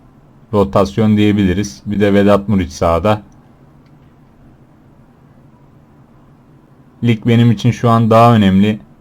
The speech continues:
Rize'yi bir şekilde geçebilirim diye düşünüyorum. İnşallah bir sıkıntı yaşamayız. Altay. Altay Bayındır Sadık'la oynadı.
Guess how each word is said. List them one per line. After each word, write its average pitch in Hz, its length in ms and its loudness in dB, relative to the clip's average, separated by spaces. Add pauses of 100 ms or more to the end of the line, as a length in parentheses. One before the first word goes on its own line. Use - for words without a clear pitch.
(160)
Rize'yi 107 360 0
bir 107 40 -4
şekilde 107 440 -2
geçebilirim 107 640 0
diye 98 160 2
düşünüyorum. 123 440 0
İnşallah 107 460 0
bir 104 60 -4
sıkıntı 101 440 -4
yaşamayız. 110 440 0
Altay. 95 500 0 (3000)
Altay 85 460 0
Bayındır 107 640 2
Sadık'la 107 580 0
oynadı. 85 460 0